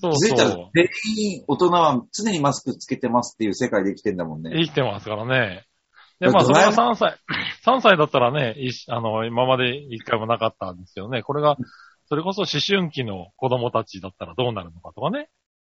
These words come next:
Speaker 1: うん。
Speaker 2: ねえ。いや、ドラえもんのもしもボックスで、
Speaker 1: うん。
Speaker 2: もしも世界が半分顔、かく世界だったらって言ったのが今そうなってるみたいな感じじゃないですか。
Speaker 1: もうほんとそういう感じですよね。<laughs> だからまあ、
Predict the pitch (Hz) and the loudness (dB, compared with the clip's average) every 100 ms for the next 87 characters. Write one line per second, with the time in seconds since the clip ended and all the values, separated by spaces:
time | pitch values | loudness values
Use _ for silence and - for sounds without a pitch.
0 | _ _ _ - 117 110 131 151 156 156 | _ _ _ -12 -10 -4 0 2 4 2
1 | - _ _ _ _ _ _ _ - 110 | 0 _ _ _ _ _ _ _ -8 -6
2 | 95 123 160 196 190 185 185 180 170 - | 0 2 4 4 2 0 0 0 -2 -4
3 | _ _ 127 127 185 190 175 170 - 123 | _ _ -2 -2 0 2 2 0 -4 -8
4 | 98 104 95 80 _ _ - 139 123 92 | -4 -2 -2 -4 _ _ -10 -8 -8 -10
5 | 82 - 208 214 139 170 143 117 104 - | -18 -12 -10 -6 -2 0 2 2 0 -4
6 | - 175 175 165 165 170 156 135 _ _ | -4 -2 -2 -2 4 4 4 0 _ _
7 | 170 - - 180 185 185 - 127 107 101 | -14 -14 -4 0 2 2 2 2 2 0
8 | - 101 - _ - 120 - 170 131 117 | -4 -8 -8 _ -12 -12 -4 -2 0 0
9 | 101 - 156 156 151 - 104 92 85 90 | -2 -2 0 2 0 0 -4 -4 -6 -6
10 | - 120 - - - - - 196 196 165 | -4 -2 0 -2 -2 -18 -14 -4 -2 0
11 | 196 190 175 190 180 165 175 170 151 110 | 0 0 2 4 6 4 2 0 -4 -6
12 | 98 131 117 98 - - 202 - - - | -4 -2 -2 -2 -2 0 -2 -2 -6 -4
13 | - - _ _ _ _ - - - - | -8 -8 _ _ _ _ -12 -10 -10 -12
14 | 233 - 170 160 151 147 160 135 | -14 -12 -2 4 6 8 8 8